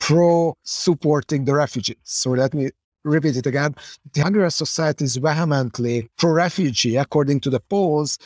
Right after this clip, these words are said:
and supportive towards them. And I think it also shows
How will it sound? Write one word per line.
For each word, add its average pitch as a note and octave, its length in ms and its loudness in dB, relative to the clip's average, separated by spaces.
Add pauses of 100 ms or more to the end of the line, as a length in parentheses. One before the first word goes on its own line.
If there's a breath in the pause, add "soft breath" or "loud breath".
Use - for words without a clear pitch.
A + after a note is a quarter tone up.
(180 loud breath)
and D3 140 -2
supportive D3 680 0
towards B2 600 2
them. D#3 300 0 (280 loud breath)
And D3 120 -2
I G#3 120 2
think A3+ 200 2
it E3+ 140 2
also F#3 300 2
shows A2+ 520 0